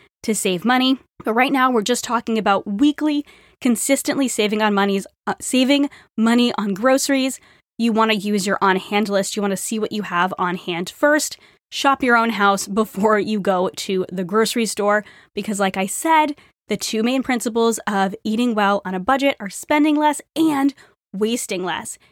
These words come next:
If we forget about what we have on hand, it's easy for those things to eventually go bad,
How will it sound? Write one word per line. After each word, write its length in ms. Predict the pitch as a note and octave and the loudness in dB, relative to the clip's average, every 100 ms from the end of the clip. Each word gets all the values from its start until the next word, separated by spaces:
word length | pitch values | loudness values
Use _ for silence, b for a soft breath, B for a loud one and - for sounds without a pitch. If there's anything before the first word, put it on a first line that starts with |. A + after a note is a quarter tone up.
| _ | _
If 140 | - G#3 | -10 -6
we 100 | G3 | -4
forget 300 | G3+ G3 A#3+ | -2 0 2
about 260 | C#4+ - | 2 2
what 140 | C#4 C4+ | 2 2
we 120 | D4+ | 0
have 260 | C#4 C#4 D4+ | 2 2 4
on 160 | C4+ | 2
hand, 520 | C#4+ E4+ D#4 B3 B3+ - b _ | 2 2 2 2 0 -4 b _
it's 200 | A3+ G3+ | -6 -4
easy 240 | A3+ A3 A#3 | -4 -4 -4
for 160 | A3+ | -4
those 240 | A3 G#3 - | -2 -2 -2
things 280 | G#3 G3+ - | -4 -4 -6
to 180 | - | -6
eventually 460 | G3 G#3 F#3+ G3+ F#3 | -4 -6 -6 -6 -4
go 160 | F#3+ F#3+ | -4 0
bad, 440 | C#4 C#4+ D4 | 2 4 2